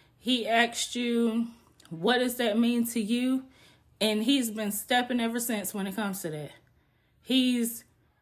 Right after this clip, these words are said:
asking you questions to understand you. Like, I, I love stuff like that. But yeah, that's, that's what I expressed to her. I was just like, "Damn, it's crazy how you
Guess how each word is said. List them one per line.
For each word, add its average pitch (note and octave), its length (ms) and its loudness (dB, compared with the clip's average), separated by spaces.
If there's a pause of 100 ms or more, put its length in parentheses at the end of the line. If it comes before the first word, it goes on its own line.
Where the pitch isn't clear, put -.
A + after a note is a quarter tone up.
(160)
asking A#3 540 4
you G#3+ 120 0
questions A3+ 680 -2
to A#3 160 0
understand G#3 600 -2
you. F3+ 180 -2
Like, F#3+ 240 0
I, G#3+ 380 2
I B3+ 160 8
love C4 360 2
stuff G#3 320 -2
like F#3+ 240 0
that. - 240 -6 (1400)
But A3 200 4
yeah, B3 200 6
that's, B3+ 280 2
that's C4+ 300 2
what C#4 100 2
I A3+ 160 6
expressed A#3 400 0
to A3+ 80 0
her. A#3 40 6
I C4+ 120 6
was C#4+ 120 -2
just A#3+ 200 -2
like, F3 240 0
"Damn, C4+ 300 2
it's C4 140 0
crazy C#4 420 2
how A3+ 480 2 (800)
you B3 720 2